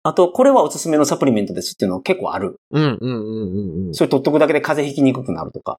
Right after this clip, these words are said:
Speaker 2: あと、これ飲んだら一発で梅毒が治りましたとか。<laughs>
Speaker 1: うん、梅毒はあるんじゃないかな。
Speaker 2: うん。
Speaker 1: い-、一発薬が。
Speaker 2: <laughs> ば-、梅毒は多分ね、あの、抗生物質で一発で治ると思う。
Speaker 1: あ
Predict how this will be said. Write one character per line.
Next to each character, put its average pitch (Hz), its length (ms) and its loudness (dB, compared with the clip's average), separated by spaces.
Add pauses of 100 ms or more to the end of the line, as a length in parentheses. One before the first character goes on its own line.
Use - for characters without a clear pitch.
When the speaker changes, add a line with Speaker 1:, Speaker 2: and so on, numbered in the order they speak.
(140)
Speaker 2:
あ 123 100 -2
と、 143 80 0
こ 180 120 0
れ 185 80 2
飲 143 120 2
ん 131 40 0
だ 131 80 2
ら 120 60 2
一 156 160 2
発 190 200 0
で 147 60 2
梅 151 220 2
毒 127 200 0
が 107 100 2
治 117 60 4 (120)
り 113 60 4
ま 110 100 2
し - 80 0
た 98 100 -2
と - 80 -8
か。 - 260 -4 (140)
<laughs> - 720 -8
Speaker 1:
う - 120 2
ん、 120 240 4
梅 196 240 4
毒 123 180 4
は 101 80 4
あ - 40 4
る 131 60 2
ん - 20 2
じ 117 60 2
ゃ 101 40 2
な 95 60 -4
い - 20 -8
か - 80 -10
な。 - 60 -6
Speaker 2:
う 156 100 2
ん。 139 40 4
Speaker 1:
い-、 131 120 4 (180)
一 131 120 2
発 131 240 2
薬 107 260 0
が。 143 120 -10 (500)
Speaker 2:
<laughs> - 0 - (500)
ば-、 196 220 2 (500)
梅 359 100 0
毒 240 200 0
は 135 120 2
多 208 120 2
分 147 180 -8
ね、 117 120 -2
あ 120 220 2
の、 127 220 0 (240)
抗 320 220 4
生 302 220 2
物 262 160 4
質 - 300 -2
で 139 80 2
一 170 180 -2
発 - 180 0
で 170 80 4
治 139 200 4
る 135 60 -4
と 113 80 0
思 92 180 -4
う。 - 340 -4
Speaker 1:
あ 127 880 2